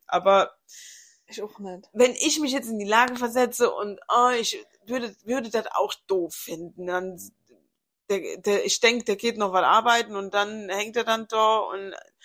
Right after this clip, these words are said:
Speaker 1: andererseits, meine Güte, ja, man könnte auch,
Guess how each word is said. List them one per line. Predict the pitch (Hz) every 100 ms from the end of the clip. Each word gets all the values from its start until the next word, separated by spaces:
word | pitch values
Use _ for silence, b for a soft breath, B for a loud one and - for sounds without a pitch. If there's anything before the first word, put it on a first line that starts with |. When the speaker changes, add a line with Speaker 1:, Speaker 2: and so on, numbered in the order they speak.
| B B -
Speaker 1:
andererseits, | 202 240 262 262 247 240 226 220 247 240 -
meine | 214 220 226 214
Güte, | 220 214 214 190 185 175 170
ja, | 170 196 185 170 165
man | 185 -
könnte | 214 240 247 208
auch, | 190 202 254 254 -